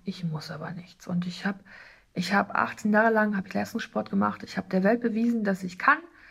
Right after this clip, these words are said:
Äh, ich musste in der Zeit irgendwie halt auch, das hab ich jedenfalls gedacht. Ähm, aber ich hab bewiesen, ich kann.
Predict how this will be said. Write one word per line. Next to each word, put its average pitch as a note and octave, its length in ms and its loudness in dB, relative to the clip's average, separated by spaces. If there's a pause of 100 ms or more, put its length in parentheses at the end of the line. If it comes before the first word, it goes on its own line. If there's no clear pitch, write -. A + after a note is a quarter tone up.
(340)
Äh, G3+ 140 2
ich - 220 -2
musste C4+ 320 4
in B3+ 40 4
der B3+ 120 4
Zeit B3 220 0
irgendwie A#3+ 320 0
halt A3+ 140 2
auch, A#3+ 220 0 (240)
das - 200 -16
hab F#3 120 -8
ich - 100 -16
jedenfalls F#3 340 -6
gedacht. A3+ 440 -2 (720)
Ähm, G#3 400 4 (440)
aber G3 180 2
ich F3+ 100 -2
hab - 180 0
bewiesen, F#3 360 4
ich - 100 -6
kann. - 340 -2